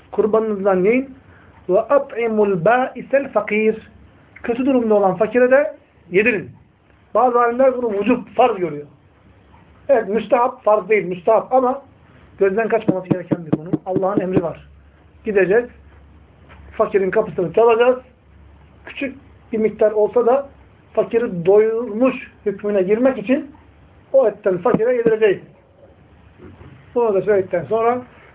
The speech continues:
kurbanla alakalı aklımıza gelen şimdilik bunlar. Eğer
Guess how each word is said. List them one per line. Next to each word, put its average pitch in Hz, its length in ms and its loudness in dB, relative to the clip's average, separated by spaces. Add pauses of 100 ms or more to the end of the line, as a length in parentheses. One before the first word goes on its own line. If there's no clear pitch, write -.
(180)
kurbanla 214 400 0
alakalı 185 340 0
aklımıza 190 380 -4
gelen 175 240 0
şimdilik 180 420 -6
bunlar. 233 380 0 (760)
Eğer 190 240 4